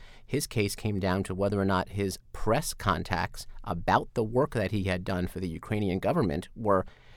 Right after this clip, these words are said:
influencing U S policy in the eyes of the U S public. And that's really what this came down to. And so I think w-, when you have a case that can be brought under such a stretched interpretation of the law, you're talking about problems here. And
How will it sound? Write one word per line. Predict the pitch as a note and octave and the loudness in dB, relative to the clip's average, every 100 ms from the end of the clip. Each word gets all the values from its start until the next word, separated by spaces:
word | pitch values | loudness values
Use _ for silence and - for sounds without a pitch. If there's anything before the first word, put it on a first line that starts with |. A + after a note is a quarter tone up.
| - - - | -20 -2 4
influencing | D3 D#3+ C3+ B2 A#2 A2+ A2+ G#2 | 6 6 4 6 6 4 2 2
U | G2+ A#2 | 2 4
S | G#2+ - | 2 0
policy | - A2+ C3+ C#3+ - F#2+ | 0 4 4 2 -2 0
in | F#2 | 2
the | F2+ | 2
eyes | E2 F2+ | 0 -2
of | E2+ | -2
the | E2+ | -2
U | F2+ | -2
S | E2 | -4
public. | - F3 F#3+ - | 0 0 0 -4
And | - | -4
that's | G2 | -2
really | C3 D3 A#2+ | 2 2 4
what | G#2+ | 2
this | F2+ - | -2 -4
came | A2 G2 | -2 0
down | G2 F#3 B3+ | 0 0 -2
to. | - - - - - - | -6 -12 -16 -20 -20 -6
And | A2+ | -4
so | G2 A2 | 2 4
I | G2 | 6
think | A2+ G#2 | 4 -2
w-, | - | 0
when | A2 | 0
you | A2 | 0
have | G2+ A2+ E3 D3+ - - - - | 0 0 0 -2 -10 -18 -20 -10
a | A#2+ | -10
case | - B2+ D3+ | 0 0 0
that | - G2 | -2 -2
can | - F#2 | -2 -2
be | F2+ | -2
brought | E2+ G2 C#3 - | 0 2 4 2
under | G2 F#2 F2 | -2 -2 -2
such | - - F#2+ - | -4 -2 -2 -2
a | D2+ | -8
stretched | - - G2+ G2+ - - - - - - | -8 -4 0 0 -2 -8 -12 -16 -20 -12
interpretation | G#2 - A2 F#2+ - C3 - F#2+ | -8 -4 -4 -2 0 0 0 -2
of | E2+ | -2
the | E2+ | -4
law, | F#2 D3+ C3 F2 - - - - | -2 2 2 0 -6 -14 -20 -14
you're | G#2 G#2 | -8 -6
talking | - A#2+ A#2 | -4 -2 0
about | G2 F#2 | 0 -2
problems | - A#2+ D#3+ - - | 0 -2 -2 -4 -10
here. | - E2+ D#2+ | -10 -10 -10
And | F#2+ | -10